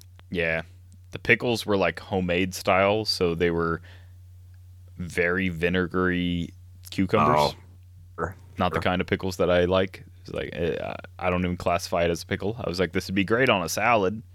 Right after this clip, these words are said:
Speaker 1: Not so good on a burger." Um,
Speaker 2: No.
Speaker 1: then I stood in line. After I ate this, I stood in line for almost fifty minutes to get on the little,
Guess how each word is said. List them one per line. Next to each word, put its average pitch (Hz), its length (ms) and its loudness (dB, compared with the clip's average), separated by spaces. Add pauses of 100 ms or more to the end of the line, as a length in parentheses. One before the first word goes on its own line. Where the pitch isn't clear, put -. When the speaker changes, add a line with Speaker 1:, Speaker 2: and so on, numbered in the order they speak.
(680)
Speaker 1:
Not 101 140 0
so 110 120 -2
good 95 200 0
on 92 120 0
a 87 40 -4
burger." 85 360 -2 (520)
Um, 82 320 2
Speaker 2:
No. 80 160 -2 (1000)
Speaker 1:
then 95 100 0
I 95 120 4
stood 107 280 4
in 95 140 2
line. 90 360 4
After 98 320 0
I 87 40 4
ate 87 260 -2
this, 85 260 -6
I 90 80 -6
stood 92 240 -4
in 92 80 -2
line 87 260 -2
for 85 240 -2 (600)
almost 220 580 4
fifty 123 380 2
minutes 101 500 0
to - 180 -6
get 95 180 2
on 95 200 4
the 92 100 2
little, 90 540 2